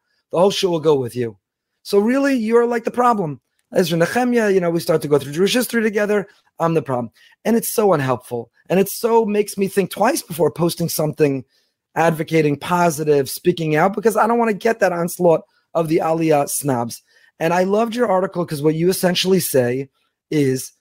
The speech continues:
Aliyah is not binary. You're not either there or here. Aliyah, Israel is a central mission of the Jewish people. Torah learning in Israel, the Jewish people in Israel. We have three pillars:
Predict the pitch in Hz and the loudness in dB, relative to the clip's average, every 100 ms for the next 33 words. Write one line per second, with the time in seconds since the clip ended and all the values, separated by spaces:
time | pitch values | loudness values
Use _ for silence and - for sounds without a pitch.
0 | _ - 180 208 202 208 196 196 208 135 | _ -6 0 0 0 -2 0 0 2 0
1 | 113 113 _ _ - 165 190 220 208 214 | -2 -10 _ _ -4 2 2 2 -2 0
2 | 208 185 190 190 175 - 233 202 151 - | 2 2 0 0 -4 -4 0 2 2 0
3 | _ _ _ _ _ _ 156 185 196 - | _ _ _ _ _ _ -6 0 0 0
4 | - 214 240 - 214 190 180 170 - 185 | -4 -2 -2 2 2 2 -2 -2 0 0
5 | - 175 160 156 139 127 120 123 - 117 | 0 0 0 0 -2 -2 -2 -2 -4 -10
6 | 120 117 _ _ _ _ _ _ - 185 | -10 -18 _ _ _ _ _ _ -2 0
7 | 185 180 180 170 165 147 156 139 131 _ | 2 0 -2 -2 -4 -2 0 0 -2 _
8 | - 123 131 - 202 190 185 180 165 151 | -8 -2 -2 0 -2 0 0 0 -2 0
9 | 160 151 143 - 185 180 180 160 | 0 2 -2 -2 -4 0 2 2